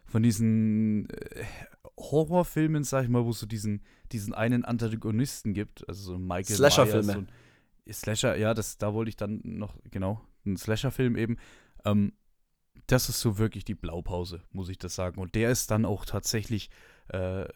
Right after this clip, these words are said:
Speaker 1: deut-, also sehr, sehr gelungen. Der macht Spaß, der, der bringt eine, eine krasse Stimmung rüber, was mir an den Filmen von damals, äh, aus den siebzigern, aus den achtzigern so gut gefällt. Ähm,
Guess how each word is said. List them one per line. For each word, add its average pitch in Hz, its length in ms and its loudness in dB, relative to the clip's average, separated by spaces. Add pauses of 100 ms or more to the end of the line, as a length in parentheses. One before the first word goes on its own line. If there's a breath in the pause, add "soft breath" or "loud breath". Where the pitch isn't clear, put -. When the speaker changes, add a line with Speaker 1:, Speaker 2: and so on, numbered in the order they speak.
(500)
Speaker 1:
deut-, 104 360 -2
also 87 220 -6
sehr, 104 360 -2
sehr 90 260 -6
gelungen. 90 480 -6
Der 92 100 -6
macht 95 240 -6
Spaß, 107 480 -4
der, 101 180 -4 (380 soft breath)
der 98 120 -2
bringt 110 340 -4
eine, 101 280 -2
eine 98 300 -6
krasse 113 380 -4
Stimmung 120 460 4
rüber, 110 300 4
was 104 140 0
mir 110 120 2
an 101 120 0
den 104 160 0
Filmen 113 380 2
von 101 200 -4
damals, 107 540 2 (420 soft breath)
äh, 101 280 0
aus 98 180 -2
den 101 100 -4
siebzigern, 107 400 0
aus 95 120 -2
den 98 100 -2
achtzigern 104 320 -2
so 113 100 -4
gut - 160 -8
gefällt. 107 380 -4 (420 soft breath)
Ähm, 95 320 -4